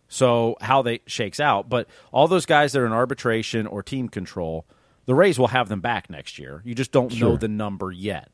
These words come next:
Speaker 1: I mean, you know,
Speaker 2: Yeah.
Speaker 1: Randy
Speaker 2: But they're
Speaker 1: Arozarena.
Speaker 2: not free
Speaker 1: Yeah.
Speaker 2: agents.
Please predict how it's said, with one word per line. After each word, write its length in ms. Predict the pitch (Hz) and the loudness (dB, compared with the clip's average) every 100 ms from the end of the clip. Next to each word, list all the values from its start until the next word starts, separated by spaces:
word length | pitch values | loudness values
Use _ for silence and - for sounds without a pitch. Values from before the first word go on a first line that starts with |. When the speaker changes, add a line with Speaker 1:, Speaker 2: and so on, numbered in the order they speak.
| 107 | -10
Speaker 1:
I 40 | |
mean, 260 | 104 95 95 _ _ _ _ _ - | -8 -8 -12 _ _ _ _ _ -12
you 100 | 113 | -8
know, 80 | 95 | -6
Speaker 2:
Yeah. 160 | 78 - | -6 -4
Speaker 1:
Randy 260 | 135 135 | -2 0
Speaker 2:
But 140 | 131 123 | 4 6
they're 80 | 139 151 | 8 6
Speaker 1:
Arozarena. 120 | 147 120 | 4 2
Speaker 2:
not 60 | |
free 200 | 127 120 113 | 2 4 6
Speaker 1:
Yeah. 60 | 113 | 4
Speaker 2:
agents. 360 | 107 107 - | 4 0 -2